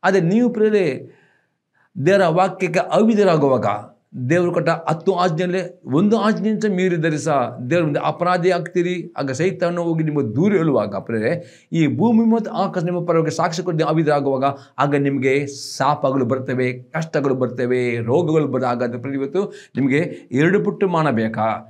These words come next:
ಅಥವಾ ನಿಮಗೆ, ನಿಮಗೆ ನೀವು ಅವಮಾನ ಒಳಪಡಬಾರದಾ? ಒಂದೇ ಕಂಡೀಷನ್, ದೇವರ ವಾಕ್ಯಕ್ಕೆ ಪರಿಪೂರ್ಣದಿಂದ ವಿಧೇಯರಾಗುವುದಾದರೆ ಮಾತ್ರವೇ ನೀವು ಎಂದಿಗೂ ಆಶಾಭಂಗ ಪಡುವುದಿಲ್ಲ ಎಂಬುದಾಗಿ ದಾವೀದನು ಹೇಳುತ್ತಾನೆ ಪ್ರಿಯರೇ. ಹೊಸ ನಂಬಿಕೆ ನಾವು ನೋಡ್ತೇವೆ ಪ್ರಿಯರೇ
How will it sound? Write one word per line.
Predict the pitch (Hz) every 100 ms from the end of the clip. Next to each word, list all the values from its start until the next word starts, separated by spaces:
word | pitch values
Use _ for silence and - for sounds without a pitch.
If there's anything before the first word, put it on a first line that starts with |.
| _
ಅಥವಾ | 143 -
ನಿಮಗೆ, | 156 156 151 180 175 - _
ನಿಮಗೆ | - 147 165 165 165 160
ನೀವು | 151 165
ಅವಮಾನ | 139 170 190
ಒಳಪಡಬಾರದಾ? | 190 151 190 165 180 147 139 117 117 117 -
ಒಂದೇ | 135 185 190
ಕಂಡೀಷನ್, | 190 170 156 135 139 139 139 - - 107
ದೇವರ | 143 160
ವಾಕ್ಯಕ್ಕೆ | 143 143 139 143 131 131 131 139 -
ಪರಿಪೂರ್ಣದಿಂದ | 131 170 175 180 170 147 135 127
ವಿಧೇಯರಾಗುವುದಾದರೆ | 117 104 151 175 170 151 151 135 131
ಮಾತ್ರವೇ | 117 110 185 156 143 143 147 - -
ನೀವು | 135 143
ಎಂದಿಗೂ | 139 139 -
ಆಶಾಭಂಗ | 131 156 156 131 131
ಪಡುವುದಿಲ್ಲ | 127 139 185 170 165 156
ಎಂಬುದಾಗಿ | 143 127 127 117 113
ದಾವೀದನು | 143 151 123 127
ಹೇಳುತ್ತಾನೆ | 123 123 131 135 135 131
ಪ್ರಿಯರೇ. | 113 123 120 - - -
ಹೊಸ | 233 240
ನಂಬಿಕೆ | 214 196
ನಾವು | 190 160
ನೋಡ್ತೇವೆ | 156 156 139
ಪ್ರಿಯರೇ | 135 143 135 101 85 -